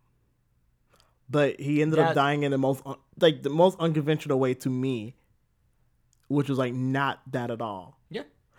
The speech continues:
Speaker 1: So I thought that was also kinda, like, funny.
Speaker 2: Yeah.
Speaker 1: <laughs>
Speaker 2: I mean, uh, it would have harkened back to the eighties horror, but I feel like with this film, they weren't trying to do, like,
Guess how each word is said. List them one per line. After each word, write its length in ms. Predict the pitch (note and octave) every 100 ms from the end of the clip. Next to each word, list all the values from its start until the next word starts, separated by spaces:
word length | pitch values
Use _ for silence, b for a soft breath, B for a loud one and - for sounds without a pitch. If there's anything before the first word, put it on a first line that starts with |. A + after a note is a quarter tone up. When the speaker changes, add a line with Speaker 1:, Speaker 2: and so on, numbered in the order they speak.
| b
Speaker 1:
So 120 | - D3+
I 160 | C#3
thought 220 | D3+ D#3 C3
that 100 | C#3
was 140 | C3+
also 240 | A2 A#2+
kinda, 240 | A#2+ A2 G#2
like, 360 | G2 G2 F2+ _ -
funny. 380 | - A2 G#2 C3 _ _ A3
Speaker 2:
Yeah. 360 | A3+ C4+ A#3+ A#3+
Speaker 1:
<laughs> 100 | -
Speaker 2:
I 80 | G3+
mean, 180 | A3 G3+
uh, 220 | D3+ D#3+ -
it 180 | F#3+ F3+
would 140 | F#3+
have 100 | F3+
harkened 360 | C3 C3 C3 D3+
back 200 | C#3 C#3
to 80 | C#3
the 140 | B2+
eighties 280 | B2+ B2+ A#2+
horror, 460 | - G#2+ A2+ C#3+ - -
but 260 | D3 C3+
I 80 | C3
feel 180 | B2 D#3+
like 180 | D3 C3
with 120 | A#2
this 220 | B2+ -
film, 280 | - C#3 C3+
they 80 | B2
weren't 200 | A#2+ A#2+
trying 160 | - A#2+
to 60 |
do, 580 | G2+ G2+ G#2 A2 A2+ A2 - _ _
like, 340 | - G#2+ -